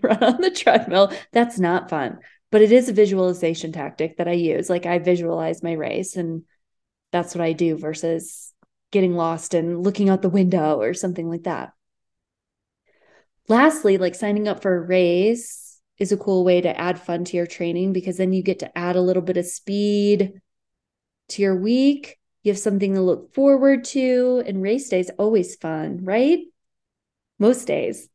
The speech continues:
most times it's fun, depending on the day.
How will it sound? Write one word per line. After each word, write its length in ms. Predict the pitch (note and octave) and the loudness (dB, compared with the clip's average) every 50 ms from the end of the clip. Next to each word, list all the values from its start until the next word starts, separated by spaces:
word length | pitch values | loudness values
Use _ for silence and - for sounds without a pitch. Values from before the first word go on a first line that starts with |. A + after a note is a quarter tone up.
| - | 4
most 300 | A3+ D4 F4 F4+ F4 - | 6 8 8 6 4 2
times 520 | B3+ G3 F#3 F#3+ F#3 F#3+ G#3 G#3+ - - _ _ _ | -2 -2 0 0 -2 -2 -4 -8 -12 -16 _ _ _
it's 200 | - G3+ G3 - | -8 -8 -8 -8
fun, 500 | - - F#3 F#3 F#3 F#3+ G3 G#3 A3+ - _ _ _ _ _ _ _ _ _ _ _ _ _ _ | -8 -6 -4 -2 -2 -2 -4 -4 -8 -12 _ _ _ _ _ _ _ _ _ _ _ _ _ _
depending 360 | _ - - B3 A#3+ A#3 A3 A3 | _ -6 -2 -2 0 0 0 -2
on 120 | G3+ F#3 | -2 -4
the 60 | F3+ | -4
day. 460 | F3+ F#3 G3+ G3 F#3 F3 F3+ G3 G3+ | -4 -4 -2 -2 -2 -2 -4 -4 -6